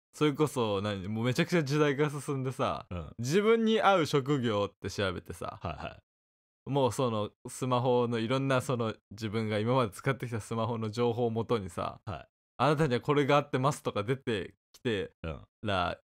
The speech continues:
Speaker 1: 嬉しいっていう、その、就活生とか多そう。
Speaker 2: あー、そうだね。楽だしね。
Speaker 1: あー。
Speaker 2: 決めてもらって、しかも、
Speaker 1: そう。
Speaker 2: 「あ、私これ、
Speaker 1: しら-、
Speaker 2: これ向いてるんだ」ってなっちゃったら、<laughs> なんか、盲信しちゃうよね。
Speaker 1: それがだから、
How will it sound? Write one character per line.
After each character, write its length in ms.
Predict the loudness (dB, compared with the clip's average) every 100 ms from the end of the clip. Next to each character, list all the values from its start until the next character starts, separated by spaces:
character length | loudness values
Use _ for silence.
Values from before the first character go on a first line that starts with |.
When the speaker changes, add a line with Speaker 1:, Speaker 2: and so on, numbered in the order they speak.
| -4
Speaker 1:
嬉 300 | 0 2 2
し 160 | 0
い 20 |
っ 20 | -2
て 240 | _ -6
い 240 | -4 -4
う、 60 | -6
そ 180 | -6 -8
の、 160 | -6
就 220 | -8 -6 -6
活 260 | -6 -6
生 120 | -10
と 120 | -8 -6
か 160 | -6
多 180 | -4 -6
そ 280 | -4 -6 -8
う。 40 | -6
Speaker 2:
あ 400 | -2 0 0 -2
ー、 40 |
そ 140 | -4 -6
う 20 |
だ 120 | -6
ね。 240 | -12 -16 -20 _ _ _ _ _ _ _ _
楽 240 | -6 -2 2
だ 120 | 2
し 80 | 2
ね。 40 |
Speaker 1:
あ 40 | -2 -6
ー。 40 | -8
Speaker 2:
決 160 | -8
め 80 | -8
て 120 | -6
も 140 | -4 -2
ら 80 | -4
っ 80 | -4
て、 160 | -8
し 120 | -6 2
か 80 |
も、 300 | 4 4 2 -4
Speaker 1:
そ 20 |
う。 220 | -10 -2
Speaker 2:
「あ、 60 | 2
私 360 | 4 4 4 4
こ 120 | 4
れ、 120 | 4
Speaker 1:
し 120 | 4
ら-、 220 | 4 4 4 -2 4
Speaker 2:
こ 100 | 6
れ 60 | 8
向 120 | 8
い 40 |
て 80 | 8
る 120 | 8
ん 80 | 8
だ」 160 | 8 6
っ 60 | 4
て 80 |
な 80 | 2
っ 40 | 2
ち 80 |
ゃ 40 | 0
っ 40 |
た 120 | 0
ら、 80 | 0
<laughs> 260 | 4 4 6
な 100 | 6
ん 20 |
か、 20 | 6 -2 -6 -6 2
盲 220 | 4 4
信 240 | 4 2
し 100 | 2
ち 80 | 6
ゃ 60 | 6
う 40 |
よ 80 | 6
ね。 80 | 4
Speaker 1:
そ 160 | 4
れ 120 | 4 6
が 120 | 6
だ 160 | 6
か 120 | 6 4
ら、 360 | 6 4 0